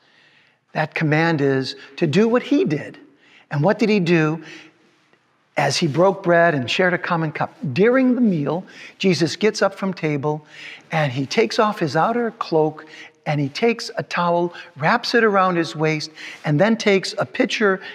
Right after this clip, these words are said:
and a bowl. And then he begins to lower himself. He's the one who's the master and the teacher, and he becomes the slave and the servant. He's going to teach his disciples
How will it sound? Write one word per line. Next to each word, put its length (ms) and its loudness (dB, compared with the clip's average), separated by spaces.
and 100 2
a 40 4
bowl. 560 2
And 160 0
then 160 4
he 140 2
begins 840 0
to 140 -4
lower 360 0
himself. 720 -6
He's 200 6
the 80 4
one 180 4
who's 220 4
the 80 6
master 580 2
and 160 6
the 80 4
teacher, 480 2
and 100 4
he 60 6
becomes 380 4
the 120 2
slave 400 4
and 140 4
the 60 2
servant. 580 0
He's 180 4
going 300 2
to 140 0
teach 380 -2
his 160 0
disciples 800 -2